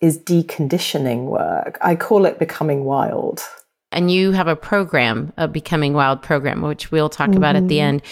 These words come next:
Speaker 2: I recently heard something on Instagram, and it described that men want two different kinds of women in this world. When they're looking for a wife, they want something they can be seen with.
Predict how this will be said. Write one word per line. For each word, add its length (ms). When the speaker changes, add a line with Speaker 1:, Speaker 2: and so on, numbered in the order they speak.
Speaker 2:
I 220
recently 580
heard 220
something 340
on 140
Instagram, 680
and 100
it 120
described 760
that 260
men 500
want 280
two 240
different 380
kinds 420
of 260
women 420
in 160
this 240
world. 300
When 180
they're 160
looking 380
for 200
a 100
wife, 600
they 140
want 320
something 840
they 120
can 240
be 540
seen 440
with. 460